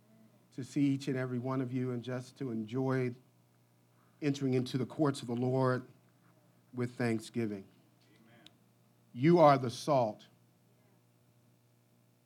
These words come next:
Speaker 1: of the earth. But if the salt has lost its flavor,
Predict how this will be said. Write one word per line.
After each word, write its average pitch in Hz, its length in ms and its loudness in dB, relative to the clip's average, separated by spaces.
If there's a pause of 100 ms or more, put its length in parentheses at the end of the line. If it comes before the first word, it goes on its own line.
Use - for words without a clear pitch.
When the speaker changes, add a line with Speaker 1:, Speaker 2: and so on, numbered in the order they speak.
(240)
Speaker 1:
of 117 140 -6
the 117 140 -2
earth. 113 420 -2 (2500)
But 127 180 2
if 127 180 -2
the 120 100 -6
salt 151 580 4 (180)
has 123 240 -4
lost 131 640 0 (360)
its 127 340 -4 (180)
flavor, 131 460 2